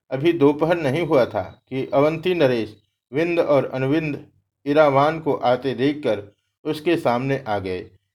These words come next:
बस उनका बड़ा रोमांचकारी युद्ध छिड़ गया। इरावान ने क्रोध में भरकर उन दोनों भाइयों को अपने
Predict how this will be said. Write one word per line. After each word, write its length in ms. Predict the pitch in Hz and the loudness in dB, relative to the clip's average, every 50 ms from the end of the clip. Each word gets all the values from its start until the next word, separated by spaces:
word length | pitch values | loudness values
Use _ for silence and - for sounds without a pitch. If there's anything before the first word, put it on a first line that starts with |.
| _ - | _ -2
बस 320 | 131 151 165 165 - - - | 2 2 2 2 0 -6 -8
उनका 300 | 143 139 143 139 151 131 | -8 -6 0 2 2 2
बड़ा 260 | 117 120 135 151 156 143 | 4 4 4 6 6 6
रोमांचकारी 720 | 131 127 127 131 135 151 160 165 156 - - 135 131 123 117 | 6 2 0 0 0 0 0 -2 -4 -2 0 0 0 0 -2
युद्ध 360 | 117 143 151 - 107 113 - | -4 -6 -6 -6 -8 -12 -10
छिड़ 160 | - 131 123 | -6 -6 -6
गया। 340 | 117 110 107 98 98 95 - - _ _ _ _ _ _ _ _ _ _ _ - | -4 -4 -6 -6 -6 -8 -10 -12 _ _ _ _ _ _ _ _ _ _ _ -2
इरावान 460 | 143 151 170 180 180 170 165 165 170 | 4 4 6 6 6 4 4 4 4
ने 120 | 165 165 151 | 2 -2 -2
क्रोध 360 | - - 147 160 175 175 139 | -2 -2 0 2 2 2 0
में 200 | 156 151 139 120 104 | -2 -4 -4 -4 -2
भरकर 420 | 110 156 156 160 160 131 110 104 101 - - | 0 0 0 2 2 0 -2 -2 -2 -8 -8
उन 180 | - 139 139 135 | -6 -4 -4 0
दोनों 300 | 127 147 160 170 170 165 | 2 2 2 2 2 0
भाइयों 460 | 143 - 131 131 139 143 156 156 160 | 0 4 4 4 4 4 2 0 0
को 200 | 156 160 156 151 | 0 -2 -2 -2
अपने 360 | 156 147 135 127 - 135 135 | -2 -2 -4 -4 -4 -6 -8